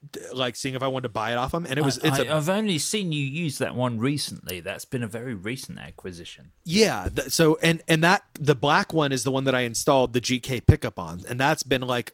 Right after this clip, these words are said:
Speaker 1: the black one has honestly been my main guitar. The most beat up, crappy Supersonic that I have is my <laughs> main guitar for,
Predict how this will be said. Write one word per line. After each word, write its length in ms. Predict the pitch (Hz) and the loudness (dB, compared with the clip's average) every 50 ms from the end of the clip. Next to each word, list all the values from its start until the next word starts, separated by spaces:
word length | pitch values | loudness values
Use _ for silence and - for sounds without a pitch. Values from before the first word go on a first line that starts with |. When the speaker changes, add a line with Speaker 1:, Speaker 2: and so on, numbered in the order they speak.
| _ | _
Speaker 1:
the 220 | - 135 127 139 123 | -10 -4 -2 0 2
black 260 | 156 165 185 185 - | 4 4 4 4 2
one 120 | 147 127 | 0 -2
has 100 | 127 110 | -2 -2
honestly 340 | 127 127 139 135 - - 123 | -2 -2 -2 -2 -4 -4 -4
been 160 | 113 110 120 | -4 -4 -4
my 140 | 120 110 104 | -4 -6 -8
main 320 | 104 104 117 123 123 117 110 | -6 -4 -4 -4 -4 -6 -6
guitar. 520 | 98 92 - 120 131 131 110 95 92 90 - - - - - | -6 -4 -2 0 0 0 0 -2 -4 -6 -8 -12 -20 -4 -2
The 80 | 143 139 | 0 4
most 380 | 143 139 139 131 - 123 110 | 4 4 4 4 2 -2 -2
beat 220 | - 170 160 156 151 | 0 0 2 4 4
up, 260 | 147 143 139 - - | 4 2 2 -2 -6
crappy 460 | - - - 147 147 139 131 - 131 | -4 0 2 4 4 4 2 0 -2
Supersonic 600 | 120 - 139 143 127 123 - 123 113 110 107 98 | 0 0 0 2 2 0 0 0 -2 -2 -4 -4
that 100 | - 101 | -4 -4
I 60 | 107 | -2
have 380 | 110 120 127 117 104 92 87 - - - - - _ - | -2 0 0 0 0 -2 -6 -10 -16 -20 -20 -4 _ 6
is 240 | 156 147 123 120 | 6 6 6 4
my 180 | 131 123 127 123 | 0 0 0 0
<laughs> 160 | 120 120 - | -2 -2 -2
main 220 | 170 156 131 120 120 | -2 -2 -2 -2 -4
guitar 560 | 120 113 - 131 131 123 113 110 104 98 - - - - - - | -4 -2 -2 0 0 0 0 -2 -2 -6 -8 -10 -16 -20 -20 -4
for, 440 | - - 131 123 113 110 110 143 | 2 4 6 6 6 6 2 2